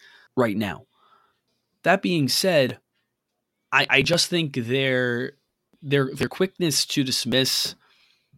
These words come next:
stats that have been a barometer of success for a long time, I think it's answer for them. They,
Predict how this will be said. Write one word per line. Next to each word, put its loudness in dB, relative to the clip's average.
stats 0
that -2
have 2
been 4
a 4
barometer 2
of -4
success 2
for 2
a 0
long 0
time, -6
I 4
think 0
it's 0
answer 4
for 4
them. 2
They, 4